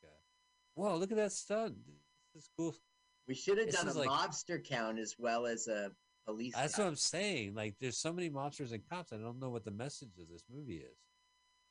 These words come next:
Speaker 2: Now, why
Speaker 1: Oh, okay.
Speaker 2: does
Speaker 1: Look, it didn't even hit him. That,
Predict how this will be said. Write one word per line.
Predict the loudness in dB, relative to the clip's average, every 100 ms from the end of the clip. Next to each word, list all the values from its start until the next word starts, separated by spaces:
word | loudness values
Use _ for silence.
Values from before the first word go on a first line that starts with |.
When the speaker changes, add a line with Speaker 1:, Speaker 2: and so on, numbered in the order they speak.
| _ 0
Speaker 2:
Now, | 4
why | 4 4 6 6 6 6 6
Speaker 1:
Oh, | 4
okay. | 4 2 0 2
Speaker 2:
does | 6 6 6
Speaker 1:
Look, | 6
it |
didn't | 4 2
even | 0
hit | -2 -2
him. | -4 -8 _ -2
That, | -2